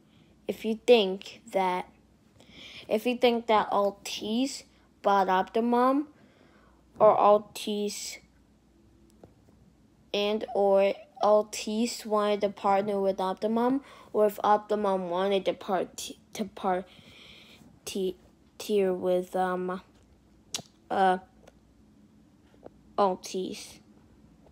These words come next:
Besides, Alt-, Optimum was better on their own. Comment down below if you think that Optimum was better alone,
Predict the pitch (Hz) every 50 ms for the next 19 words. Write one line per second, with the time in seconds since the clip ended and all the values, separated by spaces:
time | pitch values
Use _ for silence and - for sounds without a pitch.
0 | _ _ _ _ _ _ _ _ _ _ _ - - 220 - - 240 226 220 208
1 | 208 208 220 240 262 - - - _ _ - 214 247 - - 247 247 247 240 233
2 | 226 214 214 202 214 - - 196 202 202 208 208 202 202 196 190 185 185 185 185
3 | 180 180 180 185 180 180 175 175 185 202 - - - - _ - - 226 220 240
4 | 233 220 226 220 214 208 208 208 208 208 202 202 202 202 - - 202 208 202 _
5 | 202 190 190 190 196 - - - - - - _ - 185 180 180 - 202 208 -
6 | - 196 202 196 185 185 190 185 180 180 190 - - 180 185 185 190 190 180 -
7 | - 170 180 175 175 170 170 175 180 196 214 233 262